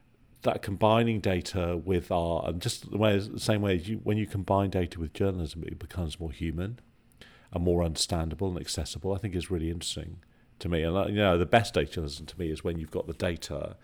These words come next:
and you've got a really good reporter who's just, like, a great traditional reporter, and they work together,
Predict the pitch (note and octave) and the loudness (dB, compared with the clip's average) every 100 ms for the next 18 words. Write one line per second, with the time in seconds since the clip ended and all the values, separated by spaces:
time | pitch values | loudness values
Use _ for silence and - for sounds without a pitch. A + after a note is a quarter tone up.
0 | - - - - F2+ F2 E2 F2 D#2+ D#2+ | -20 -20 -20 -10 -4 -2 -2 -2 -2 0
1 | F2 E2+ E2+ E2+ D2 E2 - F2 D2+ - | 2 2 0 -2 -4 -6 -4 -4 -4 -8
2 | D2+ D2 C#2+ - - C#2+ - - E2+ D2+ | -8 -8 -10 -12 -12 -12 -14 -10 -2 -2
3 | - - D2 D#2 D2 - D#2+ D#2 - D#2+ | -2 -6 -8 -8 -8 -6 -6 -6 -10 -8
4 | E2 D#2 E2 - - D#2 D#2+ F#2+ | -4 -2 -2 -2 -6 -8 -6 -8